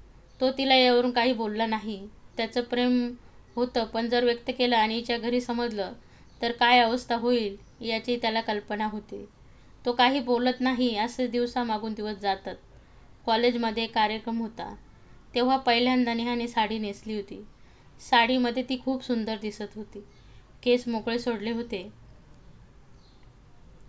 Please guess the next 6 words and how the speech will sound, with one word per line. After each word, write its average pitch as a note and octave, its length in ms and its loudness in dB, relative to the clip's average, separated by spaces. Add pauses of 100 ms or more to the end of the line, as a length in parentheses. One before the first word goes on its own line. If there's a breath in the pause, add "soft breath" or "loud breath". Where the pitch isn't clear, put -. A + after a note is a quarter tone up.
(1200)
अजूनच C4+ 480 2
तिचं C4+ 200 0
सौंदर्य A#3+ 460 2
खुलून A#3+ 360 0
दिसत A3 360 -6
होतं. G#3+ 260 -10